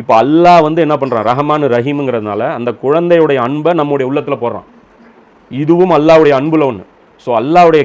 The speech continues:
கேரக்டர் பொறுத்த வரைக்கும் அல்லாஹ் வந்து சர்வ வல்லமை படைத்தவன், <coughs> மிகப்பெரிய சக்திசாலி,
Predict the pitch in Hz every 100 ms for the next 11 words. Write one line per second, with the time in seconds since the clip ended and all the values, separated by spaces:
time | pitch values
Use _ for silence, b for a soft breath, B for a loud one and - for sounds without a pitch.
0 | 143 151 170 151 135 123 123 120 104 139
1 | 156 139 135 120 120 131 147 117 143 156
2 | 143 123 117 113 107 156 - _ _ _
3 | _ _ _ _ _ _ _ _ _ -
4 | - - 98 123 139 170 160 175 170 127
5 | 170 139 131